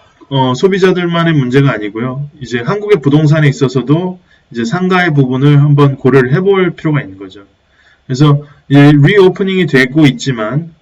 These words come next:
결국엔 그러고 가장 우량한 자산은 좋지만 지금 이런 부분도 한번 생각을 해봐야 된다는 얘기고요. 그 다음에 너는 그러면 밥 마이클의 편이냐, 지금 살 때-, 타이밍이냐, 아니면은, 어,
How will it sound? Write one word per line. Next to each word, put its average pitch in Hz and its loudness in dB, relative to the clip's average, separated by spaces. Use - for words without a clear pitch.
결국엔 170 2
그러고 151 2
가장 139 0
우량한 165 0
자산은 143 2
좋지만 123 -6
지금 117 -6
이런 143 4
부분도 127 0
한번 123 -10
생각을 139 -2
해봐야 170 -4
된다는 101 -12
얘기고요. 98 -14
그 143 -2
다음에 185 2
너는 208 4
그러면 202 2
밥 165 2
마이클의 156 0
편이냐, 120 -4
지금 135 -4
살 185 -4
때-, 151 -4
타이밍이냐, 123 -4
아니면은, 131 -4
어, 110 -10